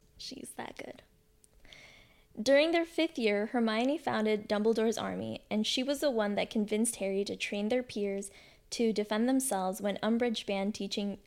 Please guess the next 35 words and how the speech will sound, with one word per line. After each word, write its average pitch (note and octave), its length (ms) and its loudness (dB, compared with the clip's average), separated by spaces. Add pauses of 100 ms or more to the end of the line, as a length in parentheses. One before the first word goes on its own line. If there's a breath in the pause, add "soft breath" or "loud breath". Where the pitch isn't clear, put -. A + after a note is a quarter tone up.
(440)
defense G#3 380 -2
against F#3 300 -4
the F#3+ 80 -4
dark - 260 -6
arts. - 460 -10 (640 soft breath)
Hermione's B3+ 580 2
planning A#3 460 0
and A3+ 120 0
foresight G#3 640 -2
was G#3+ 180 -2
what G#3 200 -4
brought G3+ 220 -2
their C4 120 2
friends G#3+ 380 -2
the G#3+ 80 -4
skills G#3 400 -2
they A#3 100 2
required G3 640 -4
in A3 140 0
their A#3 140 0
time G3 280 -6
of G3 100 -10
greatest F#3 380 -6
need. - 300 -12 (760 loud breath)
Their A#3 160 6
practices, A#3 960 0 (600)
the G#3+ 160 4
badges A3 520 2
for A3+ 140 -4
communication, G#3 920 0 (360 loud breath)
using A#3 400 2
the A3 100 4
Room A3 200 2
of G#3 140 0
Requirement, G#3 680 -2